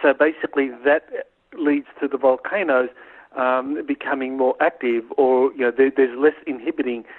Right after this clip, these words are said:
their volcanic activity. And as they become more active, more ice melts, thereby lessening the weight, compacting the volcanoes, thereby accelerating their activity. So there's a kind of feedback loop happening here.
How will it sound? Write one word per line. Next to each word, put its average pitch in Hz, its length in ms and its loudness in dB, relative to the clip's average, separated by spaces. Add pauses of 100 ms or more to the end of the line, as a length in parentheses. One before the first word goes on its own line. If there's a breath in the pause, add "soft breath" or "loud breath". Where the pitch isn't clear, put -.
(220 loud breath)
their 135 120 6
volcanic 127 580 0
activity. 131 680 -4 (360 loud breath)
And 139 280 0
as 165 240 4
they 156 100 6
become 147 380 -6
more 151 280 0
active, 147 460 0
more 147 340 0
ice 127 180 0 (180)
melts, 175 340 0 (540 loud breath)
thereby 135 540 4 (100)
lessening 143 440 -2
the 135 80 2
weight, 131 400 2 (160)
compacting 135 540 -10
the 127 80 -4
volcanoes, 165 720 0 (340 loud breath)
thereby 139 400 2
accelerating 131 680 -2
their 127 160 2
activity. 139 520 -8 (120)
So 143 120 2
there's 139 200 0
a 135 120 -4
kind 160 160 -4
of - 60 -10 (160)
feedback 175 540 0
loop 156 280 -2 (260 loud breath)
happening 135 460 -4
here. 117 360 -2